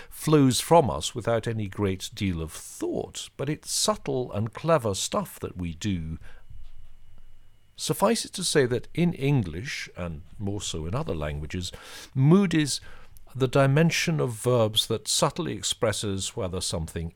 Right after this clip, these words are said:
is or could be or should be, and quite often involves us using alongside verbs so-called modal auxiliaries or modal adverbs or modal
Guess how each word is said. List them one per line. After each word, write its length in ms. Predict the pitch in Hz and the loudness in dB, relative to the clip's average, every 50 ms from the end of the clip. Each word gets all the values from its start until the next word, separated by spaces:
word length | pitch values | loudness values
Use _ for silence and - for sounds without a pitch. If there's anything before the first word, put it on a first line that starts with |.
| _ - | _ 0
is 400 | 175 170 170 170 160 135 - - - - - | 2 2 4 2 2 0 -2 -4 -6 -6 -6
or 260 | 202 - - - - - | -4 -4 -4 -4 -6 -6
could 360 | - - - - 180 165 - - | -6 0 2 2 2 2 0 -6
be 260 | 151 151 143 139 135 | -4 -2 -2 -2 -2
or 240 | - - 78 76 - | -4 -4 -4 -4 -4
should 500 | - - - - - 170 147 117 - - | -4 -2 -2 0 0 0 0 -2 -4 -6
be, 340 | - 82 76 76 78 76 - _ _ _ - - - - _ _ _ - - - - - - - - - - - - | -6 -6 -6 -6 -8 -10 -12 _ _ _ -20 -20 -20 -20 _ _ _ -20 -20 -20 -20 -20 -20 -20 -20 -20 -20 -12 -8
and 120 | - 117 - | -6 -2 2
quite 200 | - 135 127 123 | 2 2 2 2
often 420 | 104 - - 107 98 90 90 - | -2 -4 -2 -2 -2 -2 -2 -4
involves 380 | - 113 101 95 98 92 85 92 | -4 -2 0 0 0 0 0 -2
us 160 | 92 - - | -4 -6 -4
using 340 | 110 101 104 92 87 90 85 | -2 -2 -2 -2 -2 -2 -4
alongside 680 | 87 92 104 131 147 131 113 - - - 73 71 69 - | -2 0 2 4 4 4 2 0 -2 -2 -4 -6 -8 -8
verbs 460 | - 85 82 80 80 78 80 85 - | -6 -6 -4 -4 -4 -6 -8 -8 -6
so-called 640 | - - - 80 76 - - 80 73 76 78 - - | -6 -4 -4 -6 -8 -10 -10 -10 -10 -10 -10 -10 -8
modal 500 | 85 85 85 90 90 85 - 85 80 78 | -6 -4 -4 -2 -4 -4 -6 -8 -8 -8
auxiliaries 680 | 80 78 76 - - 120 117 92 73 67 71 73 71 | -10 -10 -8 -4 -2 -2 -2 -2 -4 -8 -10 -10 -8
or 100 | 76 71 | -8 -8
modal 380 | 73 76 80 78 73 76 82 87 | -8 -8 -8 -8 -6 -6 -4 -4
adverbs 500 | 87 - - - - 78 78 78 - - | -4 -6 -6 -6 -6 -6 -6 -8 -8 -8
or 140 | 80 73 71 | -8 -8 -8
modal 320 | 76 78 76 - 69 | -8 -8 -10 -10 -12